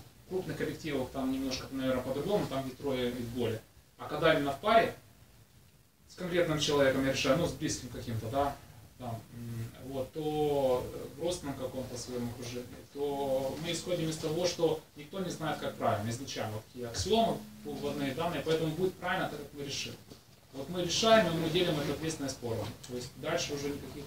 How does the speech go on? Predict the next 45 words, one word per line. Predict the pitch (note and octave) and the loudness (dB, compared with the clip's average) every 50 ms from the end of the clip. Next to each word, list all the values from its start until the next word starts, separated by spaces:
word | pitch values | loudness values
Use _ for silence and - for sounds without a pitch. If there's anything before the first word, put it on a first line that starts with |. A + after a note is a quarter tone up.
| - - | -14 -8
упрёков | - D#3 D3+ - D3 - - | -6 -4 -2 -2 -2 -4 -4
не | C#3 C#3 | -4 -4
может | C#3 C3+ C3 C3 | -4 -4 -6 -4
быть, | C3 B2 A#2 - | -4 -2 -2 -2
что | - - - | -2 0 0
я | - - C3 | 2 6 8
сказал, | - - - - - - - F3 - - | 10 12 12 12 12 12 12 12 12 12
я | - - - - - | 12 10 10 6 4
прав, | D#3+ E3 - E3+ E3+ - - - - | 4 4 4 4 2 0 -6 -14 -12
ты | C#3+ | -10
меня | C#3 C#3 C3+ C3 | -6 -6 -4 -4
не | C3 | -4
послушал, | B2+ D3+ - - F3+ F#3 F#3 - - D#3 D3 C#3+ - - - - - - - | -4 -6 -6 -4 -4 -2 -2 -2 0 0 0 0 -2 -6 -12 -18 -20 -14 -12
и | C#3 C#3+ | -8 -4
наоборот. | C#3+ C#3 C3 C3 A#2 G#2+ G#2 - - | -2 0 0 2 2 0 0 -2 -4
То | B2 | -8
есть | B2 - D3 | -8 -8 -6
это | D3+ D#3+ | -4 -4
автоматически, | D#3+ - E3 E3 E3 E3+ F3 F#3 - - - - - C#3 C3+ - - - - - - - - - - | -4 -2 -2 -4 -4 -4 -4 -6 -4 -4 -4 -4 -4 -6 -6 -6 -8 -12 -18 -20 -20 -20 -20 -16 -10
м, | C3 C3 C3 B2+ B2 - - - - - - - - - B2+ | -6 -4 -2 -2 -4 -4 -8 -10 -10 -12 -12 -12 -12 -10 -8
решает, | B2+ B2+ - - D#3+ D3+ D3 C#3 C3 B2+ | -6 -4 -2 0 2 2 2 2 2 2
вот. | B2 B2 A#2+ A#2 | 0 0 -2 0
И | C3+ C#3+ | -2 -2
это | C#3 D3 D#3 | -2 -2 0
очень | E3 D#3+ - D3 C3+ | 0 0 0 -2 -2
хороший | - C3 B2+ A#2+ A#2 - | -4 -4 -4 -4 -6 -8
подход, | - C3+ C3 - - F#3+ G3 - - C3 | -10 -12 -12 -10 -10 -8 -8 -8 -8 -6
он, | B2+ A#2+ B2 - C3+ | -6 -6 -6 -4 -4
он | C3+ B2+ | -2 -2
рабочий, | A#2+ A#2+ C#3+ F3+ F#3+ F#3+ - C#3+ | -2 -2 0 0 0 0 0 -2
он | C3 - | -2 -2
простой, | - C3 C3 - - F#3 F#3+ F#3+ F3+ - - - - - - - C3+ | -4 -4 -4 -4 -4 -4 0 0 0 0 -2 -6 -12 -16 -16 -10 -8
он | C3+ B2 | -6 -4
понятный, | A#2+ C#3+ D3 D#3+ F3 F3+ E3+ - D3 C#3 B2+ B2 - C3+ | -2 -2 0 2 2 2 2 2 0 -2 -4 -4 -4 -4
он, | C#3 C#3+ C3+ - - - - - - | -2 -2 -2 -4 -6 -10 -16 -12 -6
ну, | F3 F#3 | -4 2
главное | G3 G#3+ G#3 F#3+ F#3 F3+ | 4 6 6 6 4 4
просто | - - - - F3 | 2 0 0 0 0
изначально | E3 F3 E3 - - F3 E3+ D3+ C#3+ C#3+ D3 | 0 0 0 2 4 4 4 4 4 2 0
на | C#3+ | 0
берегу | D3 D3+ D#3 D3 D3 C#3+ C3 | -2 -2 -4 -4 -4 -4 -2
договориться | C3+ C#3 D#3 D#3+ F#3 A3 B3 B3 - - C#3+ | 0 2 2 4 4 4 2 2 0 -2 -2
об | - B2 | -2 -2
этих | B2 A#2+ A2+ | -2 -4 -4
правилах, | - - A#2 A2+ A2 A2+ A#2 | -4 -2 0 0 2 0 -2